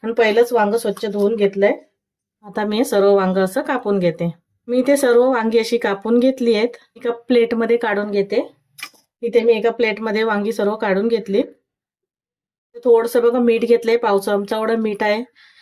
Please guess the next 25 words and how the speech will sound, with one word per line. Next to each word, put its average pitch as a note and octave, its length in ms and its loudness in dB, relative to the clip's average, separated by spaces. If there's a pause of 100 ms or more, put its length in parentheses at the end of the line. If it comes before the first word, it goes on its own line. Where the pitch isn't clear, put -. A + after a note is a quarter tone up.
(140)
पाव G#3+ 140 -2
चमचा A3+ 300 -2
हळद G#3 260 0
घेतलीये A3+ 420 2
आणि F#3+ 340 -2
थोडंसं G#3 440 -2 (680)
आलं G#3+ 240 -2
लसूण A#3 280 2
पेस्ट A3+ 320 0
घेतलीये. F#3 480 -2 (380)
हे G#3+ 140 -6
मिक्स A3 300 -4
करते A3+ 420 0
आणि - 840 -8
सर्व A#3 240 2
वांगीला G#3+ 400 -2
लावून G3+ 320 2
घेते F3 300 -2
अशी. E3 240 -8 (800)
नंतर G#3 320 -2
आपण B3 380 2 (640)
मीठ A3+ 260 -4
लावायचंच G#3+ 540 2
आहे, G#3 220 2
पण C4+ 180 0